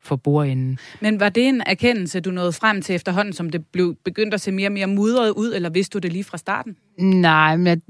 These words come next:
Speaker 1: altså, man, jeg tror også bare, man, man må også bare... Altså, jeg tror også bare, man skal forstå, at når man sidder som mig i en rigsretssag på det tidspunkt,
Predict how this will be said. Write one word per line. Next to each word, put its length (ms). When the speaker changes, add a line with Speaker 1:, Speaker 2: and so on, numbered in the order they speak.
Speaker 1:
altså, 260
man, 420
jeg 100
tror 100
også 120
bare, 120
man, 260
man 140
må 120
også 180
bare... 340
Altså, 200
jeg 100
tror 80
også 120
bare, 100
man 60
skal 120
forstå, 280
at 140
når 120
man 140
sidder 380
som 240
mig 420
i 40
en 200
rigsretssag 560
på 80
det 140
tidspunkt, 480